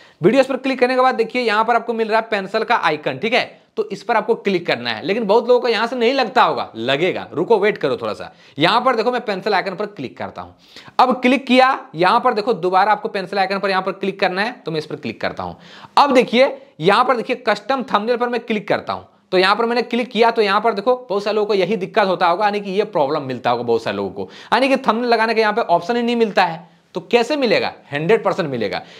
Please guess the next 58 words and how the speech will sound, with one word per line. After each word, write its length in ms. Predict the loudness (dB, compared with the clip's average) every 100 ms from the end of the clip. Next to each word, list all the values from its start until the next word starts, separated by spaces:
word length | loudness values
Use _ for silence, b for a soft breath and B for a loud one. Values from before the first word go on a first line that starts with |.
| B
यहाँ 300 | 2 4 4
पर 120 | 2
देखिए, 240 | 0 0 2
आपको 280 | 2 2 -2
यहाँ 140 | 0
पर 120 | 0
वेरीफाई 500 | -2 -2 -2 0 0
करने 240 | 0 -4 -4
के 100 | -2
लिए 120 | -2
बोल 240 | -2 -4
रहा 140 | -4 -10
है, 100 | -12 B B 0
तो 60 |
ये 120 | 2
वेरीफाई 380 | 4 2 2 2
कैसे 320 | 2 -2 2
होगा? 260 | 2 2 0 -4 -2
पहले 220 | -2 0
वेरीफाई 360 | -2 0 -2 -2
करेंगे, 340 | -4 -4 -4
तब 200 | -2 -2
जाके 200 | 0 -2
आपका 160 | -2 -6
थंबनेल 340 | -6 -6 -2 -2
लगेगा। 380 | -2 -4 -8 -2
तो 60 | 0
आपको 240 | 0 0
वेरीफाई 300 | 0 2 0
कैसे 240 | 0 0
करना 260 | 2 2 0
है? 120 | -6 -8
यहाँ 160 | -4 -4
पर 100 | -4
देखिए, 180 | -8 -10
वेरीफाई 380 | -10 -12 -8 -8
करने 300 | -6 -6 -4
के 120 | -4
लिए 200 | -4 -2
आपको 300 | -2 -2 -4
अपने 140 | -4 -4
मोबाइल 320 | -2 -2 -2
के 80 | -6 -2
Chrome 280 | -2 -2
ब्राउज़र 260 | 0 0 0
को 120 | -2
ओपन 160 | -2 -2
करना 220 | -4 -4
है, 60 | -2
ठीक 140 | -4
है। 120 | -4 B
अब 160 | 0 4
Chrome 240 | 4 4 4
ब्राउज़र 240 | 4 4
ओपन 280 | 2 0 2
करने 200 | 0 2
के 80 | 2
बाद 280 | 2 -2